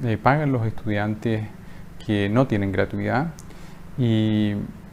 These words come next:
hoy día lo que nosotros tenemos es un escenario en el cual, eh, las universidades complejas,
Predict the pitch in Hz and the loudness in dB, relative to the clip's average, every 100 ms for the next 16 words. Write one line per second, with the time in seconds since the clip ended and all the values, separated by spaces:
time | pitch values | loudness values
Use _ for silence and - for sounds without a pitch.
0 | - - - - 123 113 113 127 131 135 | -18 -18 -12 0 2 4 4 4 6 6
1 | 120 120 107 101 123 120 113 - 110 117 | 4 2 -2 -2 2 2 2 0 2 2
2 | 127 131 110 - 110 113 131 117 - 120 | 4 4 2 2 2 2 2 2 4 6
3 | 117 123 123 - 120 110 104 101 98 107 | 6 6 2 -2 0 0 0 0 -4 -8
4 | - - - - - - - - 117 101 | -14 -16 -16 -14 -14 -14 -12 -2 0 2
5 | 120 107 104 - 113 120 131 113 120 - | 2 2 2 0 4 6 6 4 -2 -4
6 | - - - - - - - 95 131 143 | -14 -16 -12 -12 -10 -6 -2 2 6 6
7 | - 127 - | 4 -2 -4